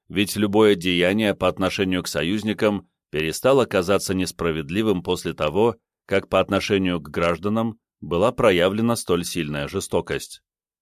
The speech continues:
Таким образом, во времена Суллы – за нравственно прекрасным делом последовала дурная в нравственном отношении победа, ведь он, водрузив копьё,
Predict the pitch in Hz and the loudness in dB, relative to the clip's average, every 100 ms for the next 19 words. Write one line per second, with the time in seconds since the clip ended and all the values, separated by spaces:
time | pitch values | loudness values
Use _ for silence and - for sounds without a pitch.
0 | _ _ _ - 85 101 135 143 139 117 | _ _ _ -4 -2 2 2 4 4 4
1 | 110 98 98 98 98 92 - 147 131 90 | 2 2 2 0 2 0 0 0 0 0
2 | 71 - _ - 85 107 110 113 - 104 | -4 -8 _ -10 0 2 4 4 2 -2
3 | 95 104 98 98 90 90 82 107 120 120 | 0 0 0 0 0 -4 -2 2 2 2
4 | 104 _ _ _ _ 90 90 - 117 127 | -2 _ _ _ _ -2 -2 2 2 4
5 | 117 113 101 92 87 80 87 101 82 87 | 4 4 2 0 -2 0 2 2 2 2
6 | 92 90 - 90 85 - 82 - 90 90 | 2 0 -4 -4 -4 -2 -4 -4 -2 -2
7 | 87 101 107 82 71 - _ _ _ _ | 0 0 0 0 -2 -6 _ _ _ _
8 | - 87 101 - 113 101 92 95 95 90 | -8 -4 -4 0 0 2 2 0 0 0
9 | 95 92 80 98 110 107 | -2 -2 -2 2 4 2